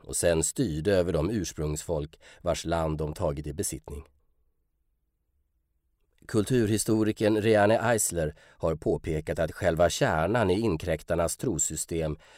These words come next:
var att man värderade högre makten att ta liv än makten att ge liv. Där man i gudinnekulturerna dyrkade livskraften var vapnets helighet föremål för de invaderande stammarnas religiösa symboler.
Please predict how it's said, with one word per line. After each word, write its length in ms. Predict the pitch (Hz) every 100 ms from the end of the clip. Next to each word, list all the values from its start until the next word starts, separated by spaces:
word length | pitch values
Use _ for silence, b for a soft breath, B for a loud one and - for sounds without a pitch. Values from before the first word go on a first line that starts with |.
| B
var 240 | B 101 92
att 80 | 95
man 160 | 101
värderade 600 | 110 95 87 85 87 104
högre 580 | 78 107 117 98 98 82
makten 520 | 90 85 - - 85
att 200 | - 85
ta 260 | - 123 101
liv 320 | 78 73 73 - b
än 140 | 95 87
makten 380 | 76 - 80 76
att 140 | 73
ge 260 | 90 107 76
liv. 260 | 58 60 _ - - _ _ _ _ _ _ _ _ _ -
Där 200 | 92 98
man 140 | 98 98
i 100 | 95
gudinnekulturerna 1160 | 92 104 113 95 - 95 117 117 113 110 107
dyrkade 560 | 101 127 80 78 85 92
livskraften 840 | 110 92 - - 120 - - 73 69 B B B
var 180 | 87 76
vapnets 680 | 98 113 - 85 82 76
helighet 600 | 120 87 73 73 85 76
föremål 580 | - 104 76 78 78 76
för 120 | -
de 120 | 85 92
invaderande 720 | 87 110 82 78 78 78 78
stammarnas 680 | - 107 73 71 76 - -
religiösa 640 | 78 90 - 71 71 71
symboler. 500 | - 95 71 67 78